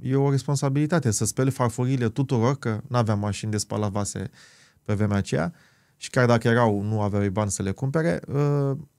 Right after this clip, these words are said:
nu e o responsabilitate a mea să spăl, uh, farfuria mamei, dar dacă o fac, primesc niște bani. Și atunci am învățat că banii se obțin prin muncă.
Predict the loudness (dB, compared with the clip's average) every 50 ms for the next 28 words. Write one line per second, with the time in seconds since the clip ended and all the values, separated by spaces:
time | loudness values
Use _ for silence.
0 | _ _ -18 -12 -8 -6 -6 -4 -4 -4 -4 -4 -4 -4 -4 -4 -4 -4 -2 0
1 | 0 2 2 4 4 2 2 2 0 0 2 2 2 2 2 2 2 0 0 0
2 | 0 0 0 0 0 -2 -2 -4 -2 -2 -2 0 0 -2 -4 -6 -8 -10 -10 -8
3 | -6 -4 -4 -4 -4 -4 -4 -6 -6 -4 -4 -6 -4 -4 -2 -2 -2 -2 -2 -2
4 | -4 -2 -2 -2 0 0 -2 -4 -6 -8 -12 -16 -6 -2 -2 0 0 -2 -4 -6
5 | -4 -2 -2 0 2 2 0 0 0 -2 -2 -4 -4 -6 -6 -4 -2 -2 0 0
6 | 0 0 0 0 0 0 0 0 0 -2 -6 _ _ _ _ _ _ _ _ _
7 | _ _ _ -8 -6 -2 0 0 0 0 0 0 0 2 2 0 0 0 0 0
8 | 0 0 0 0 -2 0 0 0 0 0 0 0 0 -2 -2 -2 -2 0 0 2
9 | 2 2 2 2 0 -2 -6 -8 -10